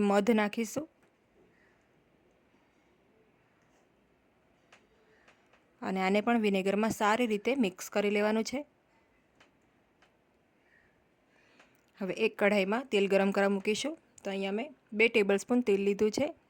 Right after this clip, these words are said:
તેલ ગરમ થાય એટલે સૌથી પહેલાં આપણે એમાં એક મોટી સાઇઝની ડુંગળી છે આ રીતે સ્લાઇસ કરેલી એ નાખીશું. ડુંગળીને સારી રીતે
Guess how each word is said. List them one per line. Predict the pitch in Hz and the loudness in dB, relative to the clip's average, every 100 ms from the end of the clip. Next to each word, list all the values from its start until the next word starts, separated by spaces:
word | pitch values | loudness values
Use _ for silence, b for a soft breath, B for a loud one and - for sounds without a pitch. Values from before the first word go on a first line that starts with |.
| _ | _
તેલ | 208 208 208 | -4 -2 0
ગરમ | 214 214 233 | 0 -2 0
થાય | 233 202 | 0 0
એટલે | 202 214 | -2 -2
સૌથી | 202 247 233 | -2 -2 0
પહેલાં | 208 196 | -2 -2
આપણે | 196 190 | -2 -4
એમાં | 262 - B B B B B 226 | -8 -12 B B B B B -4
એક | 220 226 | 0 2
મોટી | 220 - 262 | 2 0 0
સાઇઝની | 220 196 208 196 | 2 2 2 2
ડુંગળી | 196 196 208 | 4 2 2
છે | 254 311 - b b b - | -2 -4 -8 b b b 0
આ | 196 | 0
રીતે | 190 202 | 2 -2
સ્લાઇસ | - 202 208 - | 0 2 2 0
કરેલી | 202 190 208 320 _ 190 | -2 0 -2 -6 _ -2
એ | 190 | -2
નાખીશું. | 185 226 - 311 - _ - - - _ _ _ _ _ _ _ _ _ _ _ _ - _ _ _ _ _ _ _ _ _ b b b b 214 | -2 -4 -2 -6 -8 _ -20 -20 -20 _ _ _ _ _ _ _ _ _ _ _ _ -20 _ _ _ _ _ _ _ _ _ b b b b 2
ડુંગળીને | 214 233 233 240 233 | 4 6 4 2 2
સારી | 202 185 190 | 2 2 0
રીતે | 196 - | 0 -2